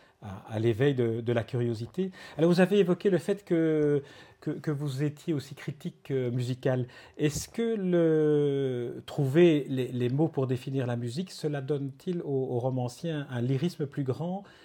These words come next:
et à son imagination des capacités d'exploration plus, plus aventureuses dans,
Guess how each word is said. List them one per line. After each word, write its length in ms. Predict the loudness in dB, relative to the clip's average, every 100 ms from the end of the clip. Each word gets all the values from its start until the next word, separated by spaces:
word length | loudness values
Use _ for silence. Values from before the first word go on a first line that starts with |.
| -20 -6
et 180 | -2
à 80 | -2
son 340 | -2 -4 -2 -2
imagination 800 | -2 -4 -4 -6 -6 -8 -8 -8
des 120 | -8
capacités 760 | -8 -8 -10 -14 -10 -6 -6
d'exploration 960 | -4 -8 -4 -4 -4 -6 -10 -8 -6 -8 -10
plus, 520 | -10 -6 -6 -6 -8 -10 -20 -20 _ _
plus 260 | -8 -2
aventureuses 760 | 0 0 0 0 2 4 4 2
dans, 220 | 0 -4